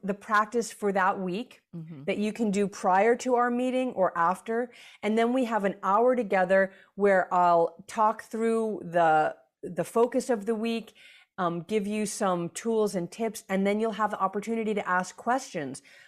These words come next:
Speaker 1: What is this? I don't understand this. This isn't working for me. And share stories. "This
Speaker 2: Mm-hmm.
Speaker 1: is working for me. This resolved. That was great. That was good, but I need a little something different. Could you show me a variation for that?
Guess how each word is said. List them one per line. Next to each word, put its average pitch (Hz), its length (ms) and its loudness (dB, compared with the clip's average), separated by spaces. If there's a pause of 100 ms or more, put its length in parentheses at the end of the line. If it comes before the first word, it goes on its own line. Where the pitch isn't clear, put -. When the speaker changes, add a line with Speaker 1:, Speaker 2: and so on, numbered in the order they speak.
(180)
Speaker 1:
What 220 280 2
is 240 200 0
this? 190 340 2 (440)
I 196 100 2
don't 233 120 2
understand 226 540 0
this. 185 240 6
This 214 260 -2
isn't 233 240 0
working 214 320 0
for 202 160 -4
me. 196 300 2 (260)
And 202 160 0
share 220 220 2
stories. 233 520 2
"This 247 200 0
Speaker 2:
Mm-hmm. 180 140 -6
Speaker 1:
is 311 240 0
working 220 400 0
for 202 160 -4
me. 185 200 -2
This 175 460 0
resolved. 185 600 0
That 226 220 2
was 233 160 2
great. 202 440 0 (240)
That 262 260 4
was 277 160 2
good, 269 380 6
but 214 100 2
I 202 140 -4
need 247 160 2
a 247 60 6
little 247 220 4
something 208 360 -4
different. 247 340 0
Could 196 160 -6
you 190 80 -2
show 214 260 -2
me 208 200 0
a 196 40 4
variation 214 720 0
for 208 140 -6
that? 180 340 2